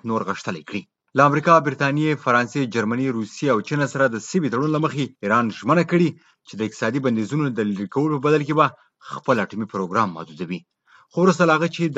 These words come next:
امریکا پخوانی ولسمشر ډونالډ ټرمپ په دوه زره اتلسم کال کې واشنګټن په یو اړخیز ډول له دغه تړون څخه وایست او پر ایران یې بیرته بندیزونه ولګول، تهران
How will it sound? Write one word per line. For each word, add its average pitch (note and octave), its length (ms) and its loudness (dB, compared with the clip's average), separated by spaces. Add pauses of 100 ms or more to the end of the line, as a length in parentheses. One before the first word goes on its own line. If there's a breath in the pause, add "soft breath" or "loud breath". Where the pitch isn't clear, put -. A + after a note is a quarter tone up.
امریکا B2+ 280 -2
پخوانی B2 320 -4
ولسمشر B2 640 -4
ډونالډ F#2+ 320 0
ټرمپ A#2 220 0 (100)
په G#2 100 -4
دوه G2 180 -2
زره G2 140 0
اتلسم G2 360 -6 (120)
کال C3+ 140 2
کې A2+ 140 -8
واشنګټن A2 460 -2
په A#2 100 -2
یو G#2+ 120 2
اړخیز B2+ 260 -4 (160)
ډول A#2+ 180 4 (200)
له F#2+ 120 -2
دغه F#2 180 0
تړون B2+ 280 -2
څخه G2+ 140 -10
وایست D#3 300 0 (160)
او G#2 140 2
پر F2+ 180 -2
ایران B2+ 200 2
یې A2 140 -2
بیرته B2+ 260 -2
بندیزونه F#2+ 380 0
ولګول، F3+ 380 6 (160)
تهران B2+ 280 2